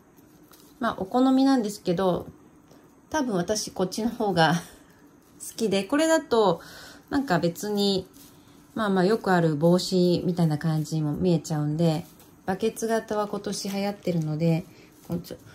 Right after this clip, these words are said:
もうちょっとあの、増し目のス-、ペースを減らしてもよかったんですけど、まあまあこの辺はおいおいアレンジしながら自分の一番好きな形を作っていこうかなと思うんですけども、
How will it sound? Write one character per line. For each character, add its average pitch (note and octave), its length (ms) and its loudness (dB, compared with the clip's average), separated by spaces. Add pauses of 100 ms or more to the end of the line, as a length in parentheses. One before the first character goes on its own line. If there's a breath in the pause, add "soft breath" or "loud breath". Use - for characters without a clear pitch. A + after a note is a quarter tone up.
(160 loud breath)
も E4+ 100 4
う - 40 2
ち F#4+ 80 0
ょ F#4+ 60 2
っ - 80 -8
と G#3+ 180 0
あ G3 60 -2
の、 E3+ 340 2
増 G3 160 0
し A#3+ 160 -6
目 A#3+ 160 0
の A3+ 260 -2
ス-、 - 300 -10 (400)
ペ A3 140 0
ー G3 40 0
ス F#3+ 200 -8
を E3+ 40 2
減 G3+ 180 -2
ら A3 100 0
し - 100 -6
て B3 140 0
も F#3+ 180 4
よ G3+ 120 2
か G3 120 0
っ F3 80 0
た E3 180 -2
ん D#3 60 2
で D#3 100 0
す - 120 -12
け E3 100 0
ど、 E3+ 300 2 (800 loud breath)
ま G#3+ 100 -4
あ - 20 -4
ま G3 120 -2
あ F3 60 -2
こ A3 120 -10
の A3 100 -4
辺 G#3+ 260 -6
は F#3+ 300 -2 (200)
お F#3 100 -2
い F#3+ 140 0
お F3+ 100 2
い E3+ 160 0 (560)
ア F#3+ 100 0
レ G3+ 140 -4
ン F#3 80 0
ジ F3 80 0
し F3 160 -2
な E3+ 160 2
が E3 140 0
ら D#3 140 -4
自 F3 180 -4
分 F3 160 2
の E3+ 80 4
一 E3+ 160 -2
番 F3+ 180 0
好 F3 60 -6
き G3+ 160 -4
な F3 80 0
形 E3+ 360 -4
を E3 80 0
作 F3+ 260 -6
っ - 20 -
て - 140 -4
い - 20 0
こ E3 100 -4
う D#3+ 60 -8
か E3 100 -2
な E3+ 120 0
と E3 100 -6
思 E3+ 160 2
う D#3+ 40 0
ん D#3 40 -2
で D#3 80 -4
す - 100 -10
け E3 100 -2
ど F3 80 -4
も、 A3 300 -2